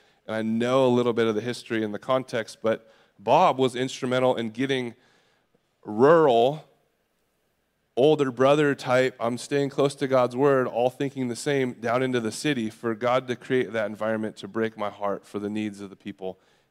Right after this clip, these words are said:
in the city and to see how the gospel does truly have no bounds and needs to grow in the city. And it was crazy hearing Bob's stories where he's driving to work one day and sees this pimp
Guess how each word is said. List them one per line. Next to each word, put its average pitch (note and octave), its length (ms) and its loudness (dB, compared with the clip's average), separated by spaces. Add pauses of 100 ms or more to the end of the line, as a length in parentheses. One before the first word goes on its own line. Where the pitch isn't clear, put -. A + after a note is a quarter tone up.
(120)
in A2+ 180 -4
the G2 80 -8
city F2+ 400 -10 (320)
and G#2+ 140 -6
to A2+ 80 -2
see C3 260 -4
how A2+ 120 -2
the A2 120 -4
gospel G#2 640 -4
does A#2 480 -4 (1040)
truly A#2 720 -2 (500)
have A2+ 400 -6
no G#2+ 240 0
bounds G2 600 -8 (460)
and G#2+ 220 -4
needs A#2 300 -4
to G#2+ 160 -12
grow G#2+ 400 0
in G2 100 -6
the G2 80 -8
city. G#2 300 -6
And A2 80 -6
it A#2 40 -2
was A2+ 120 -4
crazy C3+ 340 -2
hearing A#2 260 -4
Bob's A2 280 0
stories A2+ 320 -2
where A2+ 80 -2
he's A2+ 100 -4
driving A2 280 -2
to G#2+ 60 -2
work A2 220 -2
one A2 140 -2
day A2 180 -2
and G#2 80 -4
sees G#2+ 240 -8
this G#2+ 160 -6
pimp A#2 300 -8